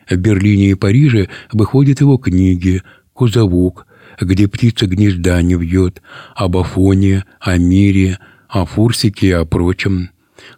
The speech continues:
Соколов-Микитов переписывается с Буниным и Куприным, встречается с Горьким, Алексеем Толстым, Есениным, Ремезовым, а знакомится с Борисом Пельняком. В тысяча девятьсот двадцать втором году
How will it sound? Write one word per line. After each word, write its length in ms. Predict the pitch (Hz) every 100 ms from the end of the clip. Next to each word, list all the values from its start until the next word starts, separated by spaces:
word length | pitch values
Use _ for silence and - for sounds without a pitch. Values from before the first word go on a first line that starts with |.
| -
Соколов-Микитов 920 | 101 110 131 113 120 - 113 127 117
переписывается 800 | 120 110 101 120 120 110 101 98
с 60 |
Буниным 600 | 82 87 104 104 101 101 - -
и 120 | -
Куприным, 800 | 101 104 104 98 87 90 87 87 - - -
встречается 680 | - 98 - 101 98 -
с 60 | 87
Горьким, 600 | 85 95 95 - 95 90 - -
Алексеем 560 | 95 92 - 117 117 101
Толстым, 720 | 90 80 - 98 90 87 87
Есениным, 840 | 90 98 - 95 92 90 87 92
Ремезовым, 840 | 101 92 98 98 95 90 90 90 90 - - -
а 100 | 90
знакомится 580 | 101 101 156 143 -
с 40 | 113
Борисом 500 | 95 92 95 104 101
Пельняком. 760 | 107 95 95 - 95 85 85 - - _ _ _ -
В 100 | -
тысяча 260 | 113 -
девятьсот 320 | 104 101 107 90
двадцать 260 | 95 95
втором 320 | - 92 90 87
году 380 | 87 117 131